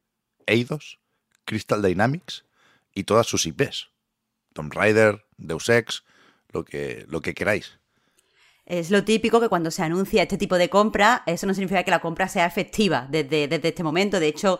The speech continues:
Speaker 2: tiene que pasar varios procesos regulatorios, pero parece que todo va a ser bastante sencillo, porque según han dicho en el comunicado, eh, pues en julio, en septiembre y tal, entre, entre esos meses,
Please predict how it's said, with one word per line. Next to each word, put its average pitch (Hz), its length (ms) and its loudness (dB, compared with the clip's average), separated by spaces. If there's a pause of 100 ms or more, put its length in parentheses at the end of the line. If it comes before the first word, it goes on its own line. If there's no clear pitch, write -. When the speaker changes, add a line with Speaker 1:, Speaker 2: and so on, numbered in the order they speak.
(260)
Speaker 2:
tiene 202 180 2
que 214 80 4
pasar 185 260 2
varios 180 240 2
procesos 180 960 0
regulatorios, 196 680 4
pero 240 140 0
parece 226 240 -2
que 233 100 2
todo 208 200 4
va 190 80 4
a - 20 2
ser 196 200 -2
bastante 180 380 0
sencillo, 196 560 -2
porque 208 220 -4
según 156 240 -4
han 180 100 0
dicho 175 220 -4
en 175 40 0
el 165 60 -2
comunicado, 170 720 2 (400)
eh, 175 320 6
pues 185 180 4
en 165 80 0
julio, 202 720 4
en 175 100 2
septiembre 196 720 2
y 175 80 -2
tal, 202 220 4
entre, 156 340 0
entre 156 200 -2
esos 185 140 -4
meses, 185 440 -2